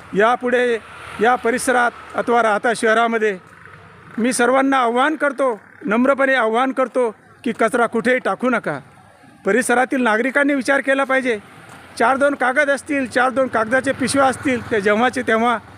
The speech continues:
एकतर तुमच्या दारावर ज्यावेळेस घंटागाडी येते त्या घंटागाडीत टाका.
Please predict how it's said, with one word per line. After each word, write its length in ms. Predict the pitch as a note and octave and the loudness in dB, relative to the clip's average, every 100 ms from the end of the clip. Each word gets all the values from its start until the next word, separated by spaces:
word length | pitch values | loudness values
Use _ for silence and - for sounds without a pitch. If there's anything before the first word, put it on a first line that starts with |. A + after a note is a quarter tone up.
| - - - | -20 -20 -4
एकतर 340 | G3 A3+ B3 A3 | -2 0 0 0
तुमच्या 320 | A3 A3 A3+ | 0 0 2
दारावर 460 | G#3+ G#3+ A3 A3+ | 2 2 2 0
ज्यावेळेस 340 | A3 A3 A3+ G3+ | 0 0 0 -2
घंटागाडी 520 | F3+ F#3+ A3 G#3 A#3 | -2 0 2 2 2
येते 300 | A#3 A#3 A3 - - - | 0 -2 -6 -8 -20 -6
त्या 100 | G#3+ | -2
घंटागाडीत 520 | F#3 F#3+ A#3 G3+ G#3 B3 G3 | 0 0 0 0 0 -2 -6
टाका. 260 | D3 D3 | -6 -8